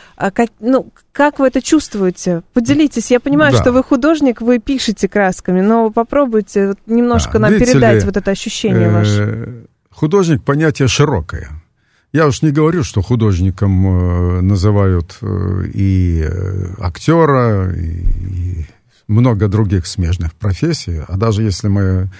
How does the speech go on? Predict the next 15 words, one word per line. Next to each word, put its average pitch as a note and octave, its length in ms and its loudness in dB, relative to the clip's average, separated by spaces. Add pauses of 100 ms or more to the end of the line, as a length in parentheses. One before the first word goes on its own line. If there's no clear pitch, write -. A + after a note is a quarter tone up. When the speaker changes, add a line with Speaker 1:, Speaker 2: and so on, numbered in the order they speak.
(240)
Speaker 2:
просто F2+ 460 -2
будем F2+ 380 0
обращаться F#2+ 760 -2
к - 60 -20
понятию G2 460 0
художника F#2 520 -2
в F#2+ 80 0
изобразительном G#2 720 0
искусстве, - 520 -10 (400)
он F#3 200 -2
тоже A2 320 0
работает A2 640 -2 (240)
во A2+ 180 2
многих C3+ 360 2
жанрах. F#2+ 640 -2